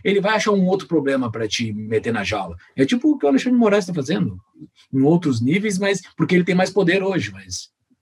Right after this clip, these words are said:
isso vai dar esse, esse poder pro prefeitinho, pro, pro bostinha que tá em qualquer lugar, hein?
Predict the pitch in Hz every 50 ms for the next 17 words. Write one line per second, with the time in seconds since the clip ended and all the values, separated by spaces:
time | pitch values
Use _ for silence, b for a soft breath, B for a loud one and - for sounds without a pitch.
0 | _ _ - 123 135 135 - 180 156 131 143 151 139 143 156 151 - - 175 156
1 | - - - 156 151 170 180 180 190 - 202 202 190 208 202 180 - - 202 196
2 | 165 113 113 b b b b b 127 127 120 117 117 - 131 127 123 131 135 127
3 | - - 165 170 160 143 143 147 143 135 135 147 139 139 131 131 131 117 110 117